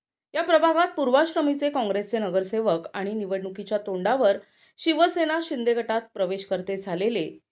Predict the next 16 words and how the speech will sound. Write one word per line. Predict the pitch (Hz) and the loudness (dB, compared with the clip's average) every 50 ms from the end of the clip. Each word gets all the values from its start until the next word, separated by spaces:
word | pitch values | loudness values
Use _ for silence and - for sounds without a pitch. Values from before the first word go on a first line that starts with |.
| _ _ _ _ - | _ _ _ _ -4
राहुल | 226 262 269 262 262 - 359 339 277 | 0 0 2 2 0 0 -2 -2 -2
दिवे | 233 233 226 254 226 180 - - | -2 -2 0 2 2 2 0 0
यांचे | 226 233 208 190 185 185 208 220 | 0 0 0 0 -2 -4 -6 -4
वर्चस्व | 220 220 190 - - 185 170 - - 175 | -2 -2 -2 -2 -4 -6 -6 -4 -2 -4
आहे. | 156 147 165 151 - - _ _ _ _ _ _ _ _ _ _ _ _ | -4 -4 -6 -10 -12 -14 _ _ _ _ _ _ _ _ _ _ _ _
सात | 254 233 240 240 | -2 -2 0 2
वर्षांपूर्वी | 254 247 240 233 254 247 247 240 247 233 233 247 269 | 2 2 2 2 0 -2 -2 -2 -4 -4 -4 -4 -4
त्यांनी | 269 277 214 214 214 233 - | -2 -2 0 0 -2 -2 -2
एका | - 202 196 196 254 262 | -2 -2 0 2 0 0
हाती | 247 262 254 254 - 262 277 | 0 -2 -4 -4 -4 -4 -4
स्वतःसह | 269 - - 208 190 - 185 190 208 196 - 220 220 220 185 160 | -4 -4 -4 -4 -2 -4 -4 -6 -6 -4 -4 -2 0 0 0 0
संपूर्ण | 175 - 202 185 180 185 202 196 196 208 214 214 - | 0 -2 -6 -8 -6 -4 -4 -4 -2 -4 -4 -6 -6
पॅनल | - 208 185 190 208 226 254 | -6 -6 -4 -4 -6 -6 -4
निवडून | 269 269 269 294 285 | -6 -4 -4 -4 -4
आणले | 277 269 262 262 277 | -4 -2 0 0 0
होते. | 269 269 269 277 311 | 0 0 0 0 0